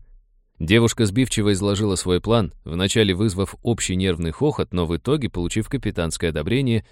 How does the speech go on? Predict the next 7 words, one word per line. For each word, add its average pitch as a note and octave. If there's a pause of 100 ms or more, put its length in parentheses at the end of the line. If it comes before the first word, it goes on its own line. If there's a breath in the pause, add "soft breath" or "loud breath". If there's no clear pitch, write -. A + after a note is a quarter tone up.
(140)
и F2+
Джилл C#3+
в -
придачу A2
для G2+
монтажа D#2+
установки. -